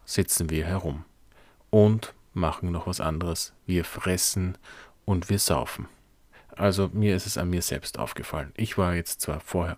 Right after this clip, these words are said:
auch nicht der Allerschlankeste, aber momentan geht's doch mehr in Richtung Breite als in die Richtung Höhe. Obwohl, bei mir ging's schon lange nicht mehr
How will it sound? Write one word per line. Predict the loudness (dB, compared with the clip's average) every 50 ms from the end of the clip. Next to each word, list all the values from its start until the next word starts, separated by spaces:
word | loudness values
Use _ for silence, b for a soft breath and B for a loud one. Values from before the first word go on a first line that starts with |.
| -10 _ _
auch | 0 0 0 0 0
nicht | 0 0 0 -2 -8 -12 -12 -2 0
der | 0 0 0 -2 -6 _
Allerschlankeste, | -4 -2 0 0 0 -2 -4 _ -8 -6 -4 -2 -2 -2 -2 -2 -4 -6 -8 -2 -2 -2 -2 B B B B B B B B B
aber | 2 4 4 4 6 4 0
momentan | 0 0 0 0 0 -2 -2 -4 -4 -2 -2 -2 -2 -2 -4 -6 -8 -10 _
geht's | -6 -6 -4 -4 -6 -6
doch | -6 -8 -8 -8 -8
mehr | -6 -4 -4 -4 -4 -6 -10
in | -12 -12 -12 -10
Richtung | -10 -10 -10 -12 -12 -6 -2 -2 -2 -2 -4 B B B B B B B _
Breite | -6 -4 -4 -4 -6 -6 -8 -8 -10 -10 -10 -12 -16 _ _ _ _
als | -10 -8 -8 -8 -8 -10 -10 -12 -14 _ _
in | -4 -4 -4 -6 -8 _ _ -10
die | -8 -8 -8
Richtung | -12 -14 -16 -12 -6 -6 -6 -6 -6 _ _ _
Höhe. | -2 -2 -2 -2 -4 -8 b b b b -6
Obwohl, | -2 2 4 4 4 2 0 -4 -10 -2
bei | -2 0
mir | 2 2 0 0
ging's | -2 -4 -8 -8 -8 -6
schon | -6 -4 -4
lange | -4 -4 -4 -4 -4 -2
nicht | -4 -4 -4 -6 -2 0
mehr | 0 0 0